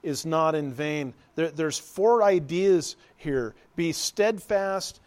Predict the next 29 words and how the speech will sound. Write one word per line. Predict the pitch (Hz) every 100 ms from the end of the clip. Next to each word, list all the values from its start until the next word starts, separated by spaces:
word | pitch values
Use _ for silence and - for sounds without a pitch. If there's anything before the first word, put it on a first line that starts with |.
| _ 170
and | 165
immovable. | 160 175 202 196 151 139
Those | 147 180 175
two | 214 185
ideas | 165 170 175 135
are |
really | 131 165 202 151
a |
parallel. | - - 165 160 127 110 107 - _
They | 156
basically | 131 170 220 - 190 160 147 160 -
mean | 156 170 180
the | 147
same | - 170 156
thing. | 143 170 160 113 - _ -
They, | 143
they | 156 156
basically | 131 175 214 - 208 180 165
mean | 156 156 156 147 _ _
to | - 151
be | 143
dug | 123 120 175 180 160
in, | 170 147 113 - _ -
to | 151
be | 147
fixed, | 139 - 180 147 - - - _ _ _ -
to | 156
be | 165 160 143 - _ _ _ -
unshakable. | 185 208 196 - - 196 190 160 135 104